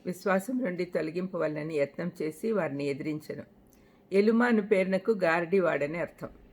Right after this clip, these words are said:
అందుకు పౌలు అనబడిన సౌలు పరిశుద్ధాత్మతో నిండిన వాడై అతని వైపు తేరి చూసి, "సమస్త కపటంతోనూ సమస్త దుర్మార్గంతోనూ నిండినవాడా,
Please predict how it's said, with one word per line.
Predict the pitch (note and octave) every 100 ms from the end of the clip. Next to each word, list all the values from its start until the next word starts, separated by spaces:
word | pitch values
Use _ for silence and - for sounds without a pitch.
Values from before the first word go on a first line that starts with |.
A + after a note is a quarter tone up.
| - - -
అందుకు | F3 F#3+ G3
పౌలు | G3+ G3+ A#3+
అనబడిన | A#3+ G#3 F#3 E3 D#3+
సౌలు | - E3 F3+ F#3 D3 G3 - - _ -
పరిశుద్ధాత్మతో | F#3+ C4 F3+ F#3 F#3+ G#3+ G3+ F#3+
నిండిన | F#3 F3 F#3+
వాడై | E3+ D#3 D3 E3+ - _ _ - - -
అతని | F#3 F#3+ F3+ E3+ D#3 - - _ - _ - -
వైపు | F3 G3 G3
తేరి | F#3+ - F#3+ F#3 F#3+ F3+
చూసి, | D#3+ - F#3+ - - _ - -
"సమస్త | G#3+ G3+ A3+ -
కపటంతోనూ | A#3+ F#3+ G#3 G3+ G#3+ G3 G3 F#3 F#3+
సమస్త | - D#3 F3+ -
దుర్మార్గంతోనూ | E3+ D3+ E3+ D3+ F#3 F#3 F#3 F3+ F3 E3+ E3+
నిండినవాడా, | D3+ D3+ E3 E3 D3+ D3 D#3